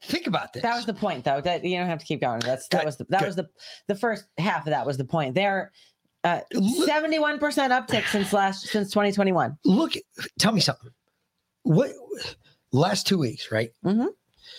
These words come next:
Speaker 1: Two weeks ago, what was the biggest news story?
Speaker 2: The balloon.
Speaker 1: Thank you. What crossed the United States in a week?
Speaker 2: The balloon.
Speaker 1: And then what started happening?
Speaker 2: Um, U F Os.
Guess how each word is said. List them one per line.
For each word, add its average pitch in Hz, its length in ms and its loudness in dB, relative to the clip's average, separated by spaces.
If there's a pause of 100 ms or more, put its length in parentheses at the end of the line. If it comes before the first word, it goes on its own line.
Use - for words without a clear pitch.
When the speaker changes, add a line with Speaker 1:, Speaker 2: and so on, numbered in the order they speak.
(220)
Speaker 1:
Two 269 120 4
weeks 254 200 2
ago, 147 380 2
what 220 180 4
was 196 120 2
the 170 80 0
biggest 127 280 2
news 110 160 2
story? - 280 -4 (1500)
Speaker 2:
The 165 100 6
balloon. 143 360 4 (420)
Speaker 1:
Thank 98 180 0
you. - 120 -12 (880)
What 214 320 4
crossed 185 340 4
the 180 80 4
United 143 280 4
States 123 280 2
in 123 60 4
a 113 40 4
week? 120 300 0 (460)
Speaker 2:
The 190 80 2
balloon. 170 340 0 (400)
Speaker 1:
And 151 180 6
then 156 220 6
what 156 160 4
started 123 320 4
happening? 110 380 0 (880)
Speaker 2:
Um, 143 360 2 (100)
U 170 200 2
F 160 140 2
Os. 160 260 2